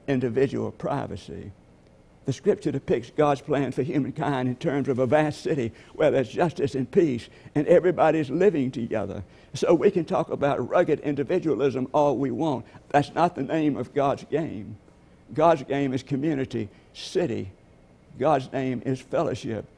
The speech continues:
And so whatever our vision of God is, it has to be all-inclusive of other people, all people, if it's truly God's vision, if it's truly God's vision.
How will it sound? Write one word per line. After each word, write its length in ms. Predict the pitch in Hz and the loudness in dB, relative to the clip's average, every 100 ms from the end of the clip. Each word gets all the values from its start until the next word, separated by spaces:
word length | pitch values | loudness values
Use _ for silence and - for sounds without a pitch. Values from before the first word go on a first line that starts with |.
| - | -10
And 120 | - 143 | -6 0
so 160 | 160 | 2
whatever 420 | 151 185 202 190 - | 4 6 4 2 0
our 160 | 156 151 | 0 2
vision 360 | 147 151 139 | 2 0 0
of 120 | 135 | -2
God 240 | 123 139 135 | 0 2 2
is, 260 | 135 117 - - | 0 -2 -6 -8
it 120 | - | -4
has 200 | 156 175 - | 0 -2 -2
to 80 | |
be 160 | - 151 | -2 0
all-inclusive 840 | - 170 175 160 160 147 156 139 131 | 4 4 4 2 0 -2 0 -2 -2
of 120 | 127 | 0
other 220 | 160 147 | 0 0
people, 480 | 139 170 165 107 104 - - - | 0 -2 -2 -4 -6 -10 -20 2
all 320 | 185 240 220 | 6 6 6
people, 480 | 143 127 131 101 95 - - - | 2 -2 -4 -6 -8 -12 -20 -6
if 120 | 165 135 | -2 -2
it's 120 | 139 | -2
truly 360 | 190 175 147 | 0 2 2
God's 520 | 131 147 131 113 - - _ _ _ | 2 2 2 0 -6 -20 _ _ _
vision, 540 | 131 135 95 92 87 90 _ _ _ _ _ | 0 0 0 -6 -10 -12 _ _ _ _ _
if 140 | 135 127 | -2 -2
it's 100 | 113 | -8
truly 540 | - 147 101 98 101 - _ - | -2 -2 -2 -4 -8 -14 _ -4
God's 520 | 127 107 92 - - _ _ - | 0 0 -2 -10 -20 _ _ -14
vision. 520 | 107 110 98 - - | -4 -2 -4 -6 -14